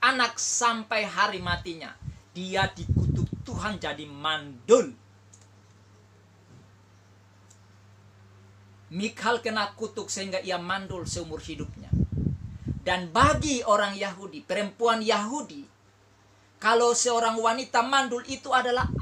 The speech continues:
aib bagi dirinya dan aib bagi keluarganya. Karena dia tidak mampu memberikan keturunan. Padahal keturunan itu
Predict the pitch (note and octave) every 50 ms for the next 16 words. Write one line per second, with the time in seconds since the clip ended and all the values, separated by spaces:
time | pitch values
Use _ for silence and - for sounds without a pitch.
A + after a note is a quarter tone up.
0 | B3+ C4+ C#4 C4+ C4+ C4+ C4+ C4+ C4+ C4 C4+ - - - - - F#3 G3+ G3+ G3
1 | F#3 F#3 F3 F3+ E3+ E3+ E3 D#3 D3+ D3 D#3+ F3+ B3 - - - - - - -
2 | - - - - - - - F3+ F3 F3 - - F#3+ G3 F#3+ - E3 E3 E3 E3
3 | D#3+ D#3+ - D#3 D3+ D3+ D3+ C#3+ C#3 C3+ C#3 C3 B2+ A2+ - - - - - -
4 | - - _ - - - - - D3+ D#3 D#3+ D#3+ - G#3 - F#3 E3 F3 E3+ E3
5 | E3+ E3+ F3 - F3+ F3 E3 D#3 D#3+ D#3+ - E3 D#3+ D3+ - D#3+ - - E3 F3+
6 | F3+ E3 C#3+ - - D3+ F3+ F3 F3 F3 - F#3+ F3 - - F3 E3+ F3 E3+ E3+
7 | E3+ F3 - B3+ C4+ C4+ - D4 C#4+ A#3+ -